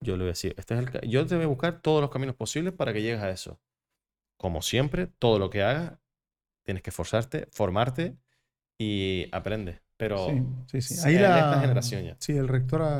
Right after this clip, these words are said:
Speaker 2: el rector siempre lo comenta, ¿no? Es la conexión F P universidad tiene que mejorar mucho, ¿no? Y ahí
Speaker 1: Mm.
Speaker 2: tenemos que ser capaces de que la gente entienda que,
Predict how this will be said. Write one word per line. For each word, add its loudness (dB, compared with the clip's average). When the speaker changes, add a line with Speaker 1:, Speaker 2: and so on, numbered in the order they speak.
Speaker 2:
el -4
rector -6
siempre -6
lo 0
comenta, 0
¿no? 0
Es 0
la -2
conexión 0
F -4
P 0
universidad 2
tiene 0
que 4
mejorar 0
mucho, -6
¿no? -4
Y -2
ahí 0
Speaker 1:
Mm. -4
Speaker 2:
tenemos -2
que 0
ser -4
capaces -4
de 6
que 8
la 8
gente 6
entienda 2
que, 0